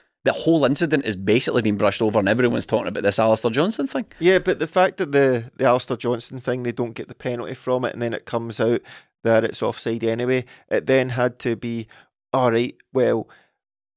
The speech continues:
Speaker 2: meh, Johnston should have got a second booking for the set thing on Sima."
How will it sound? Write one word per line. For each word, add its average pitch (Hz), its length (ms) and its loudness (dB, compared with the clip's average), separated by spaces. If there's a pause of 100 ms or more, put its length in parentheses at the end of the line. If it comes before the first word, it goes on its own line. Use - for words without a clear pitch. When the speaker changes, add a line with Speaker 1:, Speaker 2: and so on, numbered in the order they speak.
(120)
Speaker 2:
meh, 120 420 2 (300)
Johnston 143 360 0
should 131 160 -8
have 123 100 -2
got - 120 0
a 113 40 -6
second 113 460 -6
booking 120 320 -4
for - 120 -16
the 127 80 -10
set - 280 -2
thing 120 160 -4
on 117 140 -4
Sima." 139 360 -4